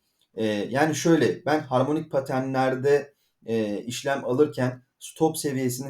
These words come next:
harmonik paternlerin stop seviyesi olarak kullanmam. Şimdi neden kullanmam? Çünkü birbirinden çok uzaklar. Yani ben burada D bacağında işlem alıp stopumu buraya koyduğum zaman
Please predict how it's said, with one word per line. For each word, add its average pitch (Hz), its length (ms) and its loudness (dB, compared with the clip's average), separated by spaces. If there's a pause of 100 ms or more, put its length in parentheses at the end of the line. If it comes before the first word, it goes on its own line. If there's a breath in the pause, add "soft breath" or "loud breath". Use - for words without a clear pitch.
(120)
harmonik 127 480 -2
paternlerin 127 460 -2
stop 135 340 -6
seviyesi 123 360 0
olarak 120 320 -2
kullanmam. 95 560 -8 (380)
Şimdi 135 340 -6
neden 147 340 4
kullanmam? 117 640 -2 (180)
Çünkü 165 260 -2
birbirinden 139 480 0
çok - 320 -4
uzaklar. 85 540 -6 (360)
Yani 123 280 2
ben 151 380 2
burada 143 340 2
D 143 180 6
bacağında 131 440 0
işlem 123 420 -4
alıp 117 260 -4
stopumu 131 420 -4
buraya 131 300 2
koyduğum 127 460 -2
zaman 113 400 -2